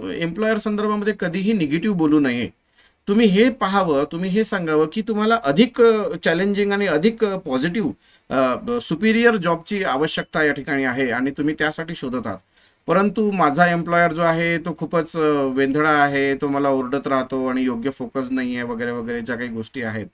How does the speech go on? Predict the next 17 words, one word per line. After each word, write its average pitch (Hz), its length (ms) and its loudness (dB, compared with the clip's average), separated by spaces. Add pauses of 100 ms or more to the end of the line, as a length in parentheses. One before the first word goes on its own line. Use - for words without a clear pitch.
(340)
किंवा, 147 340 4 (160)
अ, 131 200 0
योग्य 131 280 2
पेमेंट 135 420 0
देत 135 220 0
नाही, 135 220 0
सॅलरी 127 360 -2
देत 120 240 -6
नाही, 123 140 -2
ट्रीटमेंट 135 520 -2
योग्य 127 240 0
देत 120 280 -6
नाही, 123 260 -4
अशा - 200 -6
पद्धतीच्या 170 460 -8
कोणत्या 156 320 0 (240)
कमेंट्स 151 480 0